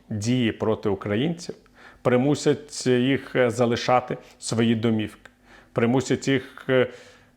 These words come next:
рятуватися від, е, цієї жорстокої війни у інших країнах. І дійсно, вже мільйони людей, е, змушені були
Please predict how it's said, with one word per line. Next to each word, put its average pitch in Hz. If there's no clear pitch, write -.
рятуватися 120
від, 117
е, 110
цієї 117
жорстокої 120
війни 117
у 139
інших 123
країнах. 113
І 123
дійсно, 113
вже 107
мільйони 123
людей, 117
е, 113
змушені 110
були 110